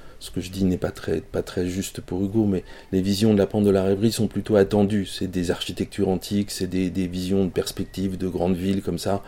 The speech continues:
qui sont des visions un peu, un peu, un peu connues, un peu partagées par beaucoup. Euh, dans le, l'autre poème, La vision d'où est sorti ce livre, on a des choses beaucoup plus abstraites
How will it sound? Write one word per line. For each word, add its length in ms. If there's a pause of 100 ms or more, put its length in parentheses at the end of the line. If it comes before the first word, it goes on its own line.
(340)
qui 120
sont 160
des 120
visions 480 (360)
un 100
peu, 380
un 80
peu, 460
un 60
peu 140
connues, 400
un 100
peu 160
partagées 440
par 160
beaucoup. 360 (440)
Euh, 180 (880)
dans 180
le, 640
l'autre 380
poème, 300
La 80
vision 320
d'où 120
est 60
sorti 300
ce 120
livre, 200
on 100
a 100
des 120
choses 240
beaucoup 240
plus 200
abstraites 380